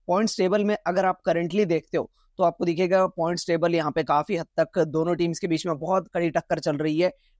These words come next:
दिल्ली ने भी चार मैचेस खेले हैं और एमआई ने भी चार मैचेस खेले हैं, और तीनों ने, अ, यहाँ पे मतलब दोनों ने जो यहाँ पे तीन-तीन मैचेस जीते हैं और एक मैच हारा है।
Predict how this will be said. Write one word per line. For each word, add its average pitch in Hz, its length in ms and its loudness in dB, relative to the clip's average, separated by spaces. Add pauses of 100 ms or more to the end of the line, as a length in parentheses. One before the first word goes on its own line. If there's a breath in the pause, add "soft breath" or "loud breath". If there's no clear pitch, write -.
दिल्ली 180 240 2
ने 202 100 2
भी 190 80 2
चार 180 240 2
मैचेस 175 280 -2
खेले 180 220 0
हैं 185 60 2
और 175 120 2
एमआई 151 260 -2
ने 165 80 -2
भी 165 80 -2
चार 156 220 2
मैचेस 156 280 -8
खेले 156 180 -4
हैं, 165 100 -2
और 156 120 -6
तीनों 175 240 -2
ने, 180 140 -2
अ, 160 160 -2
यहाँ 151 260 -2
पे 160 140 0
मतलब 151 260 -4
दोनों 170 260 0
ने 190 100 0
जो 175 80 -2
यहाँ 175 120 0
पे 175 80 -4
तीन-तीन 180 340 -2
मैचेस 175 240 0
जीते 165 200 -4
हैं 190 40 0
और 175 100 2
एक 170 120 0
मैच 160 220 -4
हारा 135 200 0
है। 120 80 -2